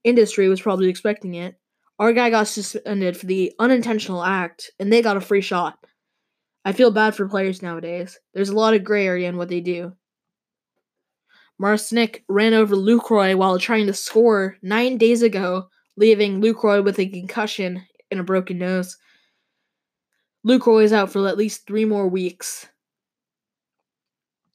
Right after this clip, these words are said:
Hinch continued to say, "Sometimes you can re-, retaliate, like tonight. They're going to get away with it unless he gets suspended. Sometimes you can't, and you get thrown out of the game for backstop sliders that hit guys. It's a confusing time.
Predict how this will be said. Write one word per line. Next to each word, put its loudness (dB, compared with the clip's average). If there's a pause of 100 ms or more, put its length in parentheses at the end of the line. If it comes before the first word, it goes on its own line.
(100)
Hinch -2
continued -2
to -10
say, 4
"Sometimes 0
you 2
can -2
re-, -2
retaliate, 0
like -4
tonight. -4 (280)
They're 2
going 4
to 2
get 2
away 6
with 4
it -2
unless -2
he -4
gets -2
suspended. -8 (420)
Sometimes 0
you -2
can't, 0
and -4
you -2
get 0
thrown 0
out 2
of -2
the -2
game 0
for -8
backstop -4
sliders -6
that -8
hit -8
guys. -10 (640)
It's -4
a -2
confusing 2
time. -4